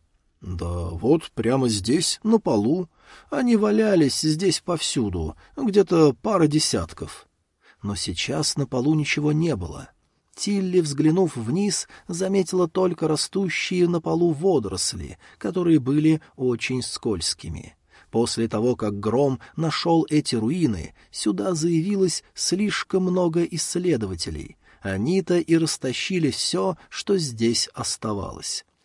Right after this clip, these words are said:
Так что если Тилли и удастся найти хоть один магический камень, это будет чудом. Впрочем, Тилли всё ещё на что-то надеялась.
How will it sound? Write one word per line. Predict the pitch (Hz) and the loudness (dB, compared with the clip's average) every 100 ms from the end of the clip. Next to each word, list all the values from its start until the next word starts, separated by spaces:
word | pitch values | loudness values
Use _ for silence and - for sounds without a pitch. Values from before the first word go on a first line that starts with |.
| _ _ | _ _
Так | 95 - | -12 -8
что | - - | -8 -4
если | 147 226 - 143 | -2 -2 -2 -2
Тилли | - - 202 135 98 - - - - | -2 -2 0 0 -2 -8 -14 -12 -2
и | |
удастся | 185 156 147 175 - - 151 | 0 0 -2 -6 -6 -6 -4
найти | 135 131 - 208 196 - _ | -2 -4 -2 -2 -2 -2 _
хоть | - 214 - | -4 -2 0
один | 175 131 190 180 | -4 -2 -2 0
магический | 151 143 190 110 - - 107 | 0 -2 -4 -4 -4 -4 -4
камень, | - 190 170 107 85 - - | -2 -2 -2 -4 -8 -14 -8
это | 120 175 - 226 | -4 -4 -2 -2
будет | 170 147 165 185 - _ | 0 0 2 0 -2 _
чудом. | - - 107 92 82 73 - _ _ _ _ | -8 -4 -4 -4 -8 -10 -14 _ _ _ _
Впрочем, | - 110 127 131 - 107 101 | -10 -2 2 2 2 -2 -2
Тилли | - 180 175 180 170 - _ | -2 -2 0 2 2 0 _
всё | - - - 190 | -6 -2 0 2
ещё | 185 165 - 170 | 2 0 0 0
на | 160 | 0
что-то | - - 131 131 | -2 -4 -4 -2
надеялась. | 127 110 101 87 85 - - | -4 -4 -6 -8 -10 -8 -8